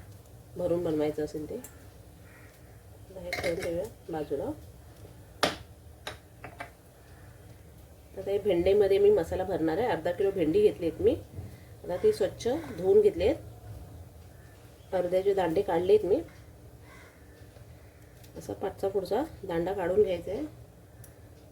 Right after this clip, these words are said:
आणि अशी चीर पाडायची एका साईडनी. चेक करायचं कीड वगैरे आहे की नाही. साफ आहेत आपली भेंडी सर्व.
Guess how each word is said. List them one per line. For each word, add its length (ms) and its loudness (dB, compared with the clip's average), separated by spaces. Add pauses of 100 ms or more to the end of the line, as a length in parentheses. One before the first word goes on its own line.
(200)
आणि 120 -6
अशी 160 -10
चीर 280 4
पाडायची 400 -2
एका 240 -4
साईडनी. 400 0 (500)
चेक 300 -10
करायचं 320 0 (100)
कीड 140 2
वगैरे 280 4
आहे 120 0
की 160 -10
नाही. 200 -2 (1300)
साफ 300 -6
आहेत 100 4
आपली 220 -4
भेंडी 280 -2
सर्व. 320 -2